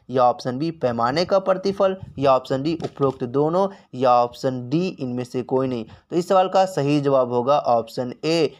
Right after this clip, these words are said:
परिवर्तनशील अनुपात का नियम। बीसवाँ सवाल, जब वस्तु की मांग की लोच अनंत होती है तो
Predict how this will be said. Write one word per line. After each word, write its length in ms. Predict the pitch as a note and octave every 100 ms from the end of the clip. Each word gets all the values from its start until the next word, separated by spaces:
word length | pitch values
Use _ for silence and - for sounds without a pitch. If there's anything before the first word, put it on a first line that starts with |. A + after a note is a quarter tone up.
| _ _
परिवर्तनशील 960 | C3 B2+ B2 A#2 B2 A#2+ - D3 F3 -
अनुपात 540 | B2+ A#2+ A#2+ A#2 A2+ -
का 180 | C3 B2+
नियम। 580 | A2 G#2+ A2+ G#2+ G2 G2 _ _ _ _ _ _ _ _ _
बीसवाँ 400 | C#3+ D#3 D3+ C#3+ C3+
सवाल, 300 | C#3+ C3 - - _ _ _ -
जब 260 | D3+ A3
वस्तु 340 | E3+ F3+ F3+ A3
की 160 | - G3+
मांग 320 | E3+ E3 F3
की 160 | F#3+ F#3
लोच 320 | D#3+ E3+ -
अनंत 380 | C#3 C#3 E3+ F3
होती 380 | D3 C3 D3 C3
है 180 | A#2+ C3+
तो 160 | D#3